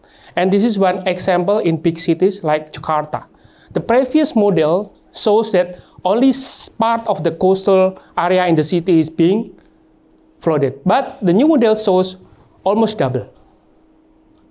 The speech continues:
So the penetration is, goes beyond center of the city in Jakarta. And then the worst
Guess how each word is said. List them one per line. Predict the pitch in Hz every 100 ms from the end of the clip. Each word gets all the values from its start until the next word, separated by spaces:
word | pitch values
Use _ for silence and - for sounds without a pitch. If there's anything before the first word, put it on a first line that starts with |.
| _ _ _ _
So | - 180
the | 175
penetration | 180 254 254 320 330 320
is, | 269 -
goes | 220 240 247 240
beyond | 190 190 208 220 233 - - _ _ _ _
center | - 196 190 196
of | 185
the | 147
city | 156 - - - _ _ -
in | 143
Jakarta. | - 147 120 - - _ _ _ _ _ _ _ _ _ _ _ - - _ _ _ _ _ _ _ _ _ _
And | 180 202
then | 247 269 254 - _ _ _ _ _ 165
the | 185
worst | 233 240 - -